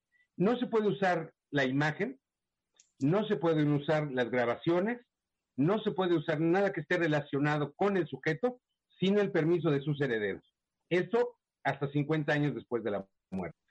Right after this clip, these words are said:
Eso es a lo que le llamamos derecho de imagen y derechos conexos. Además de ello, el nombre Vicente Fernández, Charro de Huentitán, todo esto resultaban ser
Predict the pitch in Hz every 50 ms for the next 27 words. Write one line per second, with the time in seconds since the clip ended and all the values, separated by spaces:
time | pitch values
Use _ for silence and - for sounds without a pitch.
0 | _ _ _ _ - 165 170 175 175 190 175 165 156 151 139 131 139 139 143 151
1 | 147 143 135 131 127 123 - 131 123 120 120 127 143 147 147 196 196 - - 127
2 | 120 113 113 117 - 127 117 - - 101 92 80 - _ _ _ _ _ _ _
3 | _ _ _ _ _ _ - - 147 151 151 151 156 170 202 247 226 202 196 170
4 | 147 127 151 214 220 - _ _ _ _ _ _ - 123 131 139 151 156 160 165
5 | 160 143 139 - 147 135 160 156 156 160 147 156 165 165 165 160 151 165 165 156
6 | 160 - 147 143 135 143 143 139 131 139 139 127 135 139 - - 151 151 156 160
7 | 147 - 147 139 135 131 131 170 170 151 143 - 131 117 - 151 156 175 180 156
8 | - 151 165 160 -